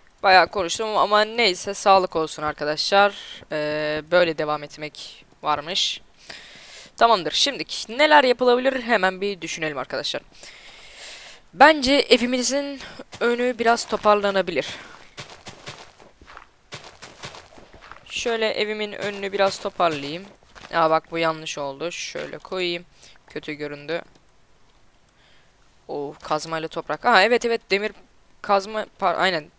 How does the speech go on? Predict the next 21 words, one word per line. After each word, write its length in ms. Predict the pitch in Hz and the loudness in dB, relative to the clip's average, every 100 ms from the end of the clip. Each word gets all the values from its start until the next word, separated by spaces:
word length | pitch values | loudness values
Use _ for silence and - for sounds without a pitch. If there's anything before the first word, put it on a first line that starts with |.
| - | -2
demir 200 | 185 208 | 0 2
kazma 320 | 214 196 208 | 2 2 2
yapmışken 460 | 208 - 185 - 208 | -2 -2 -4 -4 -4
hemen 260 | 208 185 | -2 -2
madene 440 | 185 185 180 185 180 | 2 2 2 -2 -6
inmeyi 320 | 156 147 139 | -8 -12 -12
düşünüyorum. 380 | - - 156 220 - - - - | -12 -10 -10 -10 -14 -20 -20 -14
Sandıkta 480 | - 254 226 214 254 | -4 -2 -2 -4 -8
hiçbir 320 | 240 247 - | -6 -6 -2
eşyam 340 | 214 - 202 170 | -2 0 -2 -2
yok. 240 | 175 - | -6 -6
Direkt 200 | 196 196 | -6 -4
sandığı 400 | - 175 170 165 | -2 -2 -2 -4
dolduralım 420 | 170 165 160 156 | -2 0 0 -2
arkadaşlar. 560 | 139 - 123 - 226 247 - _ - - _ _ - _ - _ _ _ _ _ _ - _ - - | -4 -6 -6 -4 -4 -4 -12 _ -20 -20 _ _ -20 _ -20 _ _ _ _ _ _ -20 _ -10 0
Aslında 380 | 208 220 320 311 | 0 0 -6 -4
bir 60 | |
saniye. 540 | 320 247 175 156 147 - - | -2 0 -2 -4 -12 -10 0
Çiftlik 380 | 320 - 294 185 | 0 0 -2 -2
yapacağım 320 | - 147 139 | -4 -6 -8
ulan. 160 | 143 | -10